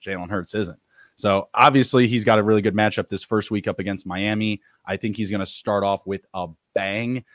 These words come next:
Miami's a terrible matchup for quarterbacks, so I feel like he's gonna be coming out of the gate, and he's one of these high volume quarterbacks that are gonna have a lot of touches, whether it's passing attempts, whether it's direct run attempts.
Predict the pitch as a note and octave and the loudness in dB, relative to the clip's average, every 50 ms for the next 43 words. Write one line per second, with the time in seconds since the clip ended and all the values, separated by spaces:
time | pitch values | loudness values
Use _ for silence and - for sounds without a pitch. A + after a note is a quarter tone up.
0 | _ _ - F#2 F#2 G2 G2+ G#2+ G#2+ A2 G#2+ G2 F2+ - - - - F#2+ G2 G#2 | _ _ -12 -10 -8 -6 -4 -4 -4 -4 -4 -6 -8 -12 -14 -12 -8 -6 -6 -4
1 | A2 A#2 A#2+ B2 A#2+ A#2+ - - B2+ - - B2+ - _ C3 C3 B2+ A#2+ C3 C3 | -2 -2 -2 -2 -4 -6 -6 -8 -8 -8 -8 -10 -6 _ -4 -4 -2 -2 -2 -4
2 | B2+ - - G2+ G2+ G#2 - - A#2 G#2+ G#2 G2 - A2 G#2 F#2+ G#2+ G2+ F#2+ F#2+ | -4 -6 -6 -6 -6 -6 -4 -2 0 0 0 -2 -2 -6 -8 -6 -6 -6 -6 -6
3 | F#2 - - G2+ G2+ G2 F#2+ F#2 E2+ F2+ E2 - G2+ G2+ A2+ B2+ B2 - _ _ | -6 -6 -6 -4 -4 -4 -4 -4 -6 -10 -10 -6 -4 -4 -2 -4 -6 -8 _ _
4 | _ _ _ - G2+ G2+ A2 B2 A#2+ G#2+ A2+ A2+ A2+ A2+ G#2 G#2+ G#2+ G2 - G#2 | _ _ _ -12 -10 -4 -2 -2 0 0 0 0 0 0 0 -2 -2 -2 0 2
5 | G#2+ A2 G#2+ G2 G#2 G#2+ G#2+ G#2 G2+ G2 - A#2 G#2+ G#2+ G2 G#2 G2+ G2+ G2 - | 2 2 4 4 2 2 2 0 -2 -4 -4 -2 -2 -2 0 0 0 -2 -2 -4
6 | - G#2 F#2+ F#2 F#2 G2 F#2+ F#2 F2 F2+ F2 F2+ F2 - - B2+ A#2+ - B2+ A#2+ | -6 -6 -6 -4 -6 -6 -6 -6 -6 -8 -8 -10 -8 -2 0 0 0 0 -2 -2
7 | A#2 A2+ - - _ _ _ _ _ G2+ G2+ G2 F#2 F2 - - - A2+ A2 G#2+ | -2 -2 -4 -10 _ _ _ _ _ -6 -4 -4 -4 -6 -6 -2 -2 0 0 0
8 | - A2 G#2+ G2 - A2 G#2 G2+ G2 - F#2 F#2 F#2 F2+ F#2 F2+ F2+ - F2 G2+ | -2 -4 -6 -6 -6 -6 -6 -6 -8 -8 -8 -8 -8 -6 -8 -10 -10 -12 -10 -10
9 | F#2+ F2+ G2 G2+ - - - F2 E2+ F#2+ G#2 A2+ A2+ A#2 A2+ - A#2 A2 - B2+ | -6 0 0 0 0 -2 -8 -10 -4 0 0 0 0 0 -2 -4 -6 -4 -2 -2
10 | A#2+ A#2+ A#2 - - | -2 -2 -2 -4 -10